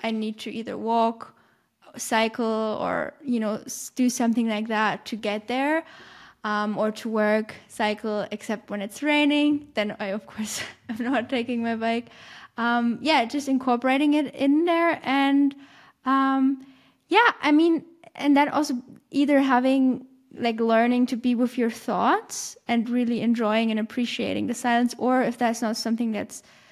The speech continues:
like, available, then, you know, I, I also had periods where I would listen to music or a podcast or something. Um, and I think just embracing that and going with what feels aligned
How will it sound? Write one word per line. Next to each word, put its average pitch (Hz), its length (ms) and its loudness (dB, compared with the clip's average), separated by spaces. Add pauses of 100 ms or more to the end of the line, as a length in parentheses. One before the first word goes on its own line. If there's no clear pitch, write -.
(200)
like, - 320 -6 (680)
available, 247 760 4
then, 233 460 2
you 247 120 4
know, 226 160 2
I, 233 320 2
I 196 220 0
also 254 280 2
had 220 200 -2
periods 220 400 -4
where 208 140 -2
I - 40 0
would 233 220 -4
listen 233 300 -2
to 226 120 -6
music 220 540 -4
or - 240 -4
a - 60 -6
podcast - 600 -8
or 240 40 -12
something. 262 560 -2 (540)
Um, 220 460 0
and 220 120 0
I 220 80 6
think 247 300 2
just 262 240 -2
embracing 214 540 -2
that 208 260 -2
and 220 160 -4
going 208 360 -2
with 220 240 -6
what 208 380 -4 (100)
feels 214 640 -6
aligned 226 640 -6